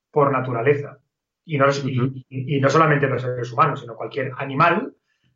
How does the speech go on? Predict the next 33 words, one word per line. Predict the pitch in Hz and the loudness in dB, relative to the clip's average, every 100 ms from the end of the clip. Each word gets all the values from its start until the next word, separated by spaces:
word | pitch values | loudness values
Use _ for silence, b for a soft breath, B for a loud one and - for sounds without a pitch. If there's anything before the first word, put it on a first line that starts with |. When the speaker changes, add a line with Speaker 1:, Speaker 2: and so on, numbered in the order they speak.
| _ | _
Speaker 1:
eh, | - 117 113 110 107 104 - - | -12 -8 -8 -8 -12 -14 -18 -20
en | 117 117 | -10 -2
esta | 131 | 2
parte | 127 131 135 | 2 2 2
más | 127 135 - | 2 0 -2
anima-, | 139 127 127 123 | -4 -2 -2 0
de, | 131 127 127 | 0 0 0
de, | 127 127 127 123 | 0 2 2 0
de | 131 | -2
animalidad, | 127 123 120 120 147 151 | -2 -2 -4 -2 -2 0
¿no? | - | -4
Somos | - 135 127 | -6 -8 -4
más, | 139 131 | -4 -4
más | 131 135 | -2 -2
que | - 156 - B B B | 0 0 -2 B B B
seres | - 135 135 | -2 0 2
sociales, | 139 151 175 - | 2 2 2 -2
animales | 147 135 131 147 117 - | -4 -2 0 0 0 -8
sociales. | - - - _ _ _ _ _ | -16 -18 -20 _ _ _ _ _
La | 147 | 0
gran | 160 214 226 | 2 2 2
peculiaridad | 220 214 185 165 170 202 | 0 2 2 2 2 2
del | 175 135 | 0 -2
ser | 170 | -6
humano | 180 180 214 | -2 -2 -2
es | |
que | - | -6
se | - 147 | -4 -2
puede | 175 185 | -2 -4
preguntar | - 160 151 151 185 | -4 -4 0 0 0
por | 160 143 - | 0 -4 0
cómo | 208 139 135 | 2 2 -2
construye | 123 - 131 120 110 | -8 -8 -6 -4 -4